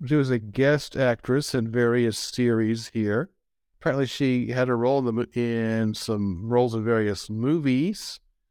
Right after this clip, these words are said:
And she, uh, under writer, she's, she's, apparently she's gone off into writing. And she wrote an episode of the revival of The X-Files.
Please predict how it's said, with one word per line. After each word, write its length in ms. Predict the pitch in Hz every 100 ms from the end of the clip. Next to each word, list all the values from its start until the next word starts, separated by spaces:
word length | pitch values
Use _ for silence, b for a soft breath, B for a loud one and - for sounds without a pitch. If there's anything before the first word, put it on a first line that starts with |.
| _ _
And 760 | 131 131 135 135 135 131 120 110
she, 280 | - - -
uh, 260 | 131 123
under 320 | 135 127 117
writer, 800 | 110 104 123 165 160 101 120 160 _ _ _ _ _
she's, 240 | - 127
she's, 240 | - 131
apparently 560 | - - 147 139 214 170
she's 240 | - 135
gone 140 | 117 151
off 260 | 165 139
into 200 | 120 113
writing. 600 | 107 104 117 123 90 85 - _ _ _ _ _ 123
And 380 | 120 117 113 104
she 380 | _ - - 165
wrote 360 | 127 143 190 190
an 140 | 127 127
episode 840 | 170 - 196 - 139 120 113 113
of 280 | 101 117 104
the 100 | 113
revival 720 | 110 110 98 104 139 139 143
of 80 | 117
The 160 | 107 -
X-Files. 960 | - - - 101 85 82 80 80 -